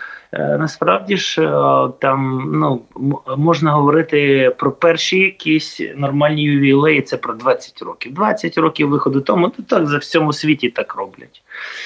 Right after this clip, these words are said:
Хоча десять, п'ятнадцять, ну, нехай так. Е, чудово, що якраз так випало, і, і є час і натхнення говорити про цю тему. П'ятнадцять років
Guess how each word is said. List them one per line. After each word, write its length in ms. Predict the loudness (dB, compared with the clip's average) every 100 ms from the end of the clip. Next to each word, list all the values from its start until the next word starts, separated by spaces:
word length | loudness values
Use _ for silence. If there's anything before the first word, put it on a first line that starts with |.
| -8
Хоча 520 | 0 0 2 2 4 2 0
десять, 680 | -2 2 2 2 -4 -8 -8
п'ятнадцять, 640 | -4 -2 0 0 0 -2 -4 0
ну, 140 | 2
нехай 360 | 2 0 -2 -2
так. 240 | -8 -8 -14 -12 -14 -8 -2
Е, 720 | 2 2 2 2 2 2 -2 -10 _ _ _ -8
чудово, 600 | 0 0 4 4 4 2
що 240 | 2 2
якраз 440 | 2 2 0 -2 -2
так 240 | -4 -4
випало, 760 | 0 0 2 2 2 2 0 -2 _ _ _ -20 -20 _ -14 -4
і, 80 | -2
і 640 | 0 2 4 6 6 4
є 220 | 4 2
час 380 | 2 0 0 -2
і 40 |
натхнення 580 | -2 -2 -2 0 2 2
говорити 520 | 4 4 4 2 -4
про 220 | -4 -4
цю 420 | -6 -4 -2 0 0
тему. 640 | 2 2 4 4 2 0 -6 _ _ _ _ _
П'ятнадцять 640 | -6 -2 0 -2 -4 -4
років 420 | 0 0 0 -2